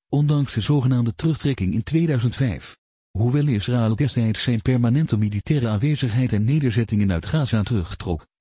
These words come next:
merkte het Hof op dat Israël effectieve controle blijft uitoefenen over grenzen, luchtruim, territoriale wateren, bevolkingsregister en essentiële infrastructuur, waardoor het mate van gezag behoudt die een bezetting definieert onder internationaal recht.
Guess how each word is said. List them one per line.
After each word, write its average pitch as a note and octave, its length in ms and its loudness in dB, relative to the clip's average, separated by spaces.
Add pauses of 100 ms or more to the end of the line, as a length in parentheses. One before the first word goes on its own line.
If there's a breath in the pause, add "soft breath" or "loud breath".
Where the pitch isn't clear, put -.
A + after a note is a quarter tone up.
merkte A2+ 340 0
het G2+ 120 0
Hof C#3+ 260 -2
op C#3+ 140 -4
dat B2+ 180 0
Israël G2+ 400 0
effectieve C3 580 -2
controle A2 600 -2
blijft B2+ 360 0
uitoefenen F#2+ 460 0
over E2+ 220 -2
grenzen, A2+ 540 0 (160)
luchtruim, F2 640 -4 (160)
territoriale A2+ 800 0
wateren, G2+ 480 -2 (180)
bevolkingsregister G2 1080 -2
en B2 100 2
essentiële A#2 540 0
infrastructuur, A2 840 -2 (180)
waardoor B2 320 0
het A2+ 160 -2
mate B2 400 0
van G#2+ 160 0
gezag A2 340 -2
behoudt G#2+ 320 0
die A#2+ 120 0
een G#2+ 60 0
bezetting C3 460 0
definieert B2 560 0
onder A#2 200 0
internationaal B2 760 0
recht. B2 420 -6